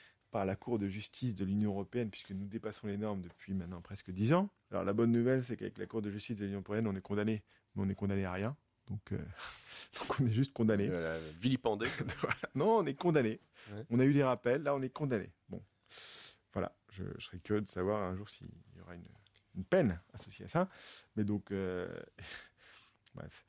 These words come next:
Speaker 1: Euh, et donc, ils se sont rendus compte, euh, les Norvégiens, qu'il y avait un peu de N O deux. Donc, ils ont rajouté un élément de taxe sur le N O deux. Et depuis, les ventes de, de diesel sont passées de soixante-quinze à quinze, à vingt-cinq pour cent. Et, euh,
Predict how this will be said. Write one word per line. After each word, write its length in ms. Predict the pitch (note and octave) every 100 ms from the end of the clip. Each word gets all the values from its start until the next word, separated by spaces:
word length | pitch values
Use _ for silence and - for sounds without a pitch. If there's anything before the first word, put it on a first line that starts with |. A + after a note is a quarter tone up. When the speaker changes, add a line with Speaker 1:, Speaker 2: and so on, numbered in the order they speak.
| _ _ -
Speaker 1:
Euh, 400 | G#2 G#2 G2+ F#2+
et 120 | A2+
donc, 240 | A2+ C3 A#2
ils 80 |
se 60 | G#2
sont 80 | A#2
rendus 160 | A2
compte, 240 | G2+ C3 A2+
euh, 240 | G2 F#2
les 80 | F#2+
Norvégiens, 340 | G2+ F#2+ A2+
qu'il 140 | A2 F#2+
y 0 |
avait 80 | F#2
un 60 |
peu 100 | F2+
de 100 | F#2+
N 60 | F#2
O 20 |
deux. 120 | B2
Donc, 140 | D3 -
ils 140 | G#2
ont 20 |
rajouté 300 | A#2+ B2 B2+
un 60 | A#2
élément 240 | A2 G#2+
de 60 | G#2
taxe 200 | B2+ A2
sur 140 | G2+
le 100 | F#2
N 120 | F2+
O 40 | F#2
deux. 160 | A#2+ -
Et 60 |
depuis, 400 | G2 F#2+ C3+ A#2+ _ - _ -
les 160 | G#2
ventes 220 | A2 A#2
de, 480 | G2 G2+ F#2+ F#2 F#2+
de 80 | F2+
diesel 320 | F#2+ G2+ A2
sont 200 | G2 G2
passées 240 | F#2+ F#2+ G2+
de 60 |
soixante-quinze 600 | F2+ G#2 G#2+ G2 A2 G#2
à 80 | F2+
quinze, 260 | - G2 - -
à 240 | E2+ E2
vingt-cinq 260 | E2+ F#2+ G2
pour 140 | -
cent. 200 | - D3 - - - _ _ -
Et, 240 | G#2 G#2 -
euh, 220 | F#2